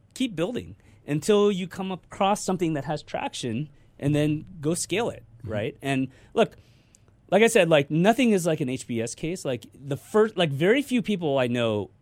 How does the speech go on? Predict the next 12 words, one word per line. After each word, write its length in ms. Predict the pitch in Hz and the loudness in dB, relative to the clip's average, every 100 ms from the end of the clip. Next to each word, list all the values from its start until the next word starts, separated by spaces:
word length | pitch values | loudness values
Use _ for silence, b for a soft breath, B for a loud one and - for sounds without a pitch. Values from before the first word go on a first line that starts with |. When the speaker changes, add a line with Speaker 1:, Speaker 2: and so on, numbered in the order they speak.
| - | -14
Speaker 1:
have 260 | - 147 143 - | -4 -4 -4 -12
something 380 | - 143 120 107 | -6 -4 -4 -4
hit 280 | 160 139 - | -4 -4 -6
on 140 | 117 110 | -6 -6
their 80 | |
first 360 | 98 - 101 - | -6 -8 -10 -12
try. 380 | - 82 78 - _ _ - | -14 -14 -16 -20 _ _ 0
Nobody 280 | 185 240 277 | 2 4 6
knows 280 | 208 196 165 | 6 4 2
what's 340 | 143 160 160 | 2 2 0
gonna 180 | - 143 | -4 -4
happen. 540 | 110 113 101 101 95 | -2 -6 -6 -8 -8